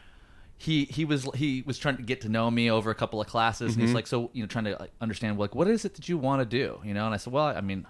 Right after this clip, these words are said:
Speaker 1: I wanna be a good metal player,"
Speaker 2: Yeah.
Speaker 1: you know, and it's like, "I got a, I'm in a metal band.
Speaker 2: Right.
Speaker 1: That's what I'm doing." And
Speaker 2: Mm-hmm.
Speaker 1: he's like, "Okay, all right. So if you wanna do that good,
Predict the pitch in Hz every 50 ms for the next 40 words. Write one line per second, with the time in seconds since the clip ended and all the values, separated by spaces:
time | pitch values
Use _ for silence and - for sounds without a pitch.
0 | - - 95 113 120 120 123 117 - 117 117 98 92 98 120 175 180 - - 101
1 | - - - - - 110 98 95 98 107 131 147 117 95 - 85 92 - 90 98
2 | - 127 104 92 - - 117 135 - 113 95 92 123 175 208 151 87 82 76 76
3 | - 107 110 104 - - 117 117 120 117 147 180 196 - - - 117 113 104 113
4 | 113 113 131 127 - 226 226 - 110 101 104 117 127 147 - - - 147 143 104
5 | 95 101 - - - - - - - - - 127 120 117 117 117 117 - - -
6 | - - - - - - 139 143 160 190 208 185 180 135 113 92 95 101 107 131
7 | 123 127 113 107 95 92 95 120